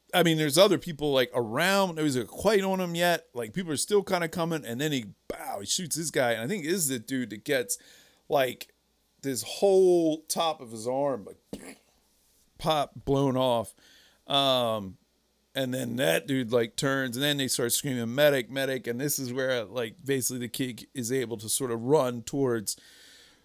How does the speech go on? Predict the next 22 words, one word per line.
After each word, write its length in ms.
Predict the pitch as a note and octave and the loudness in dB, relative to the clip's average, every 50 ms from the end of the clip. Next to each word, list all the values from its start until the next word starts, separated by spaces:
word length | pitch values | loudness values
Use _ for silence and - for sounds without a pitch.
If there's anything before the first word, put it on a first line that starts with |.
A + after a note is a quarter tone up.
| _ _ _ _ _ _ _ _ _ | _ _ _ _ _ _ _ _ _
some 420 | - - - F3 D3 C3 A#2+ C3 - - | 0 2 4 4 4 4 0 -4 0 2
armored 480 | E3 F3 E3+ - E3+ D#3+ D3 C3 A#2+ - | 4 4 4 4 4 2 2 0 -2 -2
police 440 | - D#3 D3+ D#3 E3 D#3 - - | 0 2 4 4 4 6 4 4
vehicles, 640 | C#3+ C#3 D3 C#3+ D3 C#3 - D3 C#3+ C3 B2+ B2 - | 6 4 4 4 4 2 2 0 2 2 2 2 2
like, 180 | - C3+ A#2+ B2+ | 2 2 0 0
a 40 | B2 | -6
block 480 | A#2 - D3 D3 C#3+ C#3 C3+ - - | -2 2 4 4 4 4 2 0 -4
or 80 | C#3+ B2 | -4 -2
so 300 | - - D#3 D#3 C#3+ B2+ | 0 2 2 2 2 2
down. 600 | A2 C#3 C#3+ D3+ D#3 D3+ C#3+ C3+ C3 B2+ B2 B2+ _ - | 2 4 4 6 6 6 4 4 2 0 -2 -6 _ -6
And, 360 | C#3+ C#3 C3+ C3 C3 B2+ B2 | -4 -2 -2 -2 -2 -2 -2
um, 580 | B2 A#2+ A#2 A2+ A2+ A2+ A2+ A2+ A2 G#2+ A2 - _ _ _ _ B2+ A2 - | -2 0 0 0 -2 -4 -4 -6 -10 -10 -12 -14 _ _ _ _ -20 0 2
that's 300 | F3+ F3 E3+ - - D3 | 4 4 4 2 -2 -4
when, 540 | D#3 D#3+ D3 C3+ C3 B2+ B2 B2 A#2+ A#2+ - _ _ | -2 -2 0 0 -2 -4 -6 -8 -8 -10 -12 _ _
you 120 | C3+ B2+ | -8 -6
know, 360 | A2 G2+ G2+ G2+ G#2 G2+ - _ _ _ _ _ _ | -4 -2 -2 -2 -2 -4 -8 _ _ _ _ _ _
he's 160 | - D3 C#3+ | -6 -6 0
got 160 | A#2+ F#3 D3 C3 | 2 4 4 4
his 100 | B2 - | 2 0
hands 340 | E3 D#3 D#3 D3+ D3 C3 | 0 0 0 0 0 2
up 340 | C#3+ C#3 C3 C3 B2 G2+ - | 2 4 4 4 2 0 -4
and 520 | A#2 G#2+ G2+ G2 G2 G2+ G2+ G2 G2 F#2+ | -8 -8 -8 -10 -12 -12 -12 -12 -12 -14